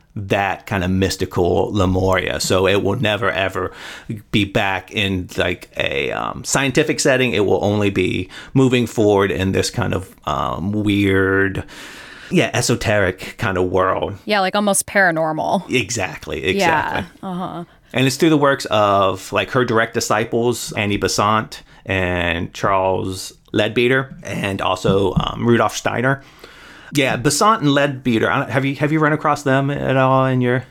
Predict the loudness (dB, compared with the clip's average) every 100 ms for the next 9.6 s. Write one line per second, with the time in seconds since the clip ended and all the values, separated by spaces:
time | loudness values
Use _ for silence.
0 | -16 -8 -8 -4 -2 2 2 4 4 4
1 | 2 -2 -14 -20 -10 -2 0 2 2 2
2 | 2 2 2 2 2 2 2 -2 -2 -2
3 | -2 -4 -2 0 2 2 2 2 2 2
4 | 2 0 0 0 -2 0 0 -2 -2 0
5 | 2 2 0 0 2 2 -2 -6 -18 -14
6 | 0 4 6 6 4 2 -2 -4 -2 2
7 | 2 2 2 2 2 2 0 -2 -2 0
8 | 0 -2 0 0 0 0 -2 -4 -6 -8
9 | -10 -2 0 0 0 0